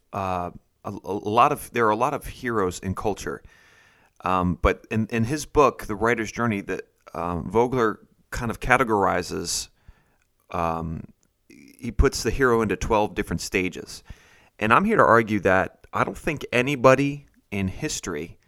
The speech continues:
um, uh, fits these categories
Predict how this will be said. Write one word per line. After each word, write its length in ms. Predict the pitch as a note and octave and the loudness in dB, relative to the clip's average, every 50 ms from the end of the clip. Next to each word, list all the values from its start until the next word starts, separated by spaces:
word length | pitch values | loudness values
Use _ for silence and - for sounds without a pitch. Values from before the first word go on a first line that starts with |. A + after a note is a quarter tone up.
| _ _ _ _ _ _ _ _ _ _ _ _ _ - | _ _ _ _ _ _ _ _ _ _ _ _ _ -6
um, 560 | F#2+ F#2 F2+ F2+ F2+ F2+ F2+ F2 F2 E2 - - _ _ _ _ _ _ - - _ _ _ _ _ _ _ _ _ _ _ _ _ _ _ - | -4 -2 0 0 0 0 -2 -2 -4 -4 -8 -12 _ _ _ _ _ _ -20 -20 _ _ _ _ _ _ _ _ _ _ _ _ _ _ _ -14
uh, 460 | - F2+ E2+ E2 E2 D#2+ D#2+ C#2 C#2 D2 _ _ _ _ _ - _ _ _ _ _ _ _ _ _ _ _ - | -12 -10 -10 -10 -12 -12 -12 -14 -16 -18 _ _ _ _ _ -20 _ _ _ _ _ _ _ _ _ _ _ -20
fits 420 | - - - D3+ C#3 - - - | -14 -4 0 0 0 0 -2 -4
these 220 | A2+ B2 A#2+ - | -4 -4 -6 -4
categories 840 | - - A2+ A#2 A2 G2+ F2+ F2 E2 E2 E2 E2+ E2+ - - - - | -6 -4 -2 -2 -2 -2 -4 -6 -6 -6 -6 -6 -8 -10 -10 -12 -12